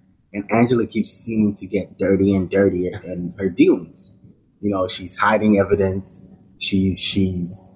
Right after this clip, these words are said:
she's breaking character so much, you know, 'cause she's supposed to be, or, or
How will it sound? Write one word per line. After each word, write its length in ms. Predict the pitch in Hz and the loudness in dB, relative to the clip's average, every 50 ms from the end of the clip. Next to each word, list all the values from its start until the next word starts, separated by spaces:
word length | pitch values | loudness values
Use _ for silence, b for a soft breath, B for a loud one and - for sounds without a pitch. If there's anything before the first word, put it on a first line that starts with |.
| - _ _ _ | -20 _ _ _
she's 360 | - - 120 113 104 95 - - | -4 -2 0 0 0 -2 -4 -6
breaking 540 | - - - - 147 165 175 - 139 110 | -12 -14 0 4 4 4 6 4 4 4
character 460 | - 127 120 113 107 101 104 - 104 95 | 4 2 4 4 4 2 2 0 -2 -2
so 240 | - - - 107 104 | 0 0 2 2 2
much, 340 | 98 98 95 - - - - | 2 2 0 -2 -4 -8 -6
you 80 | 104 98 | -6 -4
know, 100 | 98 92 | -4 -4
'cause 220 | - 104 98 - | -2 -4 -2 -2
she's 260 | - - 120 123 - | 0 2 2 2 2
supposed 400 | - 135 - - 113 107 - - - | -2 -2 -2 -2 -2 -2 -2 -4 -8
to 60 | 101 | -8
be, 200 | 90 95 95 - b b b b _ _ _ | -8 -8 -10 -10 b b b b _ _ _
or, 320 | 185 196 196 180 - - - | 6 8 8 6 4 2 2
or 420 | 165 185 220 202 143 101 92 95 | 2 4 6 6 4 4 0 -4